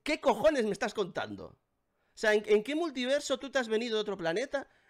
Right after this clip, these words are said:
¿Qué cojones me estás contando, señorita sustituta de Marta Riesco?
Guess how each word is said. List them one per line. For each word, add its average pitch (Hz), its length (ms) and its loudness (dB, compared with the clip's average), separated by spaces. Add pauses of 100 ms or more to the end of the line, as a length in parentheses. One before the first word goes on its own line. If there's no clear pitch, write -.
(240)
¿Qué 311 180 -6
cojones 214 480 -2
me 190 60 0
estás 190 240 -4
contando, 131 640 -6 (220)
señorita 180 500 -4
sustituta 170 460 -8
de 160 80 0
Marta 151 260 -4
Riesco? 131 480 -8